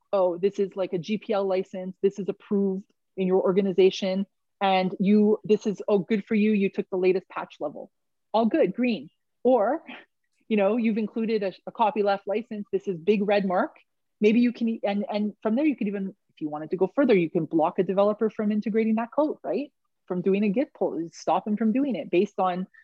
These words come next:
you know, hey, you, you know, so just even that, some of those tools that you shift left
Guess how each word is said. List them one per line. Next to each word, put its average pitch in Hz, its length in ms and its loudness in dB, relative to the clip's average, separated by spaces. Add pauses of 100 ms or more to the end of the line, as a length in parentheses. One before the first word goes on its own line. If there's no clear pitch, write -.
(140)
you 185 80 2
know, 180 120 2
hey, 240 200 2
you, 180 440 0
you 196 120 0
know, 180 140 -4
so 240 180 0
just 247 260 -2 (100)
even 226 440 -2
that, 190 340 -4 (360)
some 214 140 -2
of 220 60 0
those 214 200 -2
tools 262 460 -4
that - 180 -4
you 185 280 -2
shift - 340 -6
left 240 260 -4